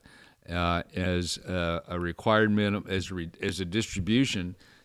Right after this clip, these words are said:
is, uh, my understanding, as a distribution in twenty twenty-four, and then they're gonna report, because they have to, that you have an R M D in twenty twenty-three,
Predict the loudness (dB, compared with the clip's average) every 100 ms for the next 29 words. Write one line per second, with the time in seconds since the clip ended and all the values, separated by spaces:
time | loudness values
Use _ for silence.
0 | _ -12 -8 -6 -2 0 0 -2 -2 2
1 | 2 2 -2 -4 -4 -2 -2 -4 -4 0
2 | 2 2 -2 -4 -4 -6 -6 -8 -4 -2
3 | 0 -2 -2 -6 -10 -6 -4 -6 -10 -4
4 | 4 8 8 8 4 2 -4 -20 -20 -20
5 | _ -8 0 0 2 2 2 0 2 0
6 | 0 -2 -4 2 6 8 6 -2 -6 -6
7 | -4 -2 0 0 0 -2 0 0 -6 -16
8 | -20 _ -6 -4 0 2 2 0 -4 0
9 | 2 4 2 2 4 4 2 0 -6 -8
10 | -4 -2 0 -2 -4 -4 -4 -8 -4 0
11 | 2 0 -4